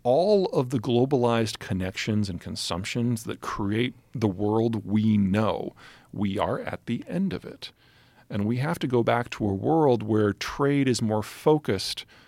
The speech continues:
on the countries that have a better demographic and security s-, uh, infrastructure because the Americans are no longer patrolling the global oceans anymore. So we're losing the security ramifications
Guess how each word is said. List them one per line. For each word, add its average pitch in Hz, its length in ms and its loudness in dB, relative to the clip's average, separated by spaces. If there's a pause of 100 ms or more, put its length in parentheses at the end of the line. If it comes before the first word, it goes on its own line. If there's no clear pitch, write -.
(160)
on 104 180 0
the 101 80 -2
countries 120 480 0
that 113 120 -2
have 107 160 0
a 101 40 -2
better 110 240 -2
demographic 101 640 -2
and 98 100 -4
security - 380 -6
s-, - 120 -6 (240)
uh, - 140 -6
infrastructure 113 720 -2 (260)
because 120 260 -2
the 113 120 0
Americans 107 480 -2
are 123 60 0
no 98 140 0
longer 98 280 -4
patrolling 117 400 -2
the 131 80 -4
global 160 380 0
oceans 156 420 0
anymore. - 440 -8 (480)
So - 140 -2
we're 110 100 2
losing 165 360 4
the 123 80 2
security 180 640 0
ramifications 104 1040 -2